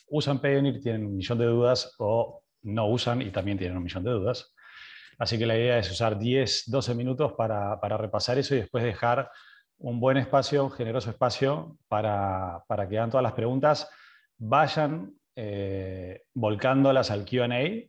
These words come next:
así después nosotros las vamos levantando y vamos haciendo todo, barriendo todas las preguntas que están abiertas ahí. Eh,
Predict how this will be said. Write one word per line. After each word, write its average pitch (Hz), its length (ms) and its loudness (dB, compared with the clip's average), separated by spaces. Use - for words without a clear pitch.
así 120 260 -2
después 113 220 0
nosotros 120 400 -2
las 101 120 -2
vamos 117 260 0
levantando 113 680 0
y 123 40 -2
vamos 110 180 -2
haciendo 107 260 -6
todo, 117 500 0
barriendo 117 360 2
todas 127 140 4
las 110 100 2
preguntas 117 320 0
que - 60 -14
están 110 500 -2
abiertas 110 480 0
ahí. 123 380 0
Eh, 104 560 2